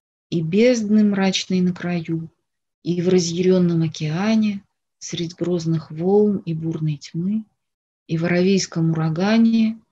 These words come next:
и в дуновении чумы. Всё, всё, что гибелью грозит, для сердца смертного таит неизъяснимое наслаждение.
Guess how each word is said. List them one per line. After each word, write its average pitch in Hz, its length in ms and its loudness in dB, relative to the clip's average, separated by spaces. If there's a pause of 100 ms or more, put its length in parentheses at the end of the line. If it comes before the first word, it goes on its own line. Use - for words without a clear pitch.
(320)
и 160 100 -4
в 160 80 -4
дуновении 208 760 4
чумы. 214 580 2 (480)
Всё, 220 560 2
всё, 202 380 0
что 190 260 -2
гибелью 165 640 -2
грозит, 151 720 -6 (500)
для 151 260 -4
сердца 220 460 0
смертного 180 680 -2
таит 175 520 -6 (440)
неизъяснимое 190 1200 4
наслаждение. 151 960 -6